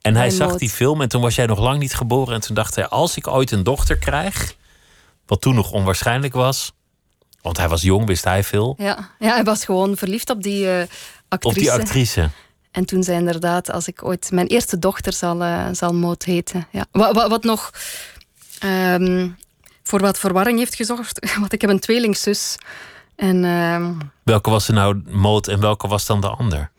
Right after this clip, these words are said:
Speaker 2: Ja, eigenlijk, eh, via de normale gang van zaken, ehm, zou ik, zou mijn zus eerst ter wereld gekomen zijn. Dus zou zij Maud geheten hebben.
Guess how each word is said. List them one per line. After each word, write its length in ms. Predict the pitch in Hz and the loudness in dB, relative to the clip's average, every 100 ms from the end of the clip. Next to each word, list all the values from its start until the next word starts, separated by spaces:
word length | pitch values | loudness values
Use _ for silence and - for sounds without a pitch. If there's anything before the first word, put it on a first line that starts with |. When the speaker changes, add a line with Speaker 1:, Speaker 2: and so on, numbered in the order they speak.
| - - | -18 -6
Speaker 2:
Ja, 200 | - 240 | 0 2
eigenlijk, 480 | - 262 240 240 - | 2 2 2 -2 0
eh, 280 | 240 226 214 | 0 2 2
via 260 | 208 226 226 | 2 2 2
de 140 | 190 | 2
normale 560 | 214 214 202 214 277 240 | 2 2 2 2 2 0
gang 240 | 233 233 214 | -2 -2 -2
van 180 | 190 | -2
zaken, 580 | 185 196 214 - 185 180 - - - | 0 0 -2 -2 -2 -4 -6 -10 -10
ehm, 1160 | - 214 214 202 196 190 196 190 190 185 185 180 - | -4 2 4 4 2 2 2 2 2 2 0 -2 -6
zou 560 | 190 - 190 185 180 180 - | -6 0 2 2 2 0 -4
ik, 280 | - 214 - _ _ _ _ _ _ - | -8 -6 -10 _ _ _ _ _ _ -12
zou 340 | - 208 196 185 | -2 2 2 2
mijn 200 | 180 185 | 0 -2
zus 300 | - 339 - | -2 -4 -2
eerst 240 | 254 254 | -2 -2
ter 140 | 226 | 0
wereld 320 | 196 208 247 - | 2 2 0 -4
gekomen 460 | 240 - 226 247 | -10 -2 0 2
zijn. 380 | 233 208 233 302 | 2 2 2 2
Dus 180 | 262 196 | 0 0
zou 180 | 196 175 | 0 2
zij 180 | 202 220 | 2 2
Maud 460 | 190 214 - - - - - | 2 2 0 -6 -10 -16 -8
geheten 560 | - 214 196 226 247 | -2 0 2 0 0
hebben. 400 | 175 220 233 277 | 0 2 2 0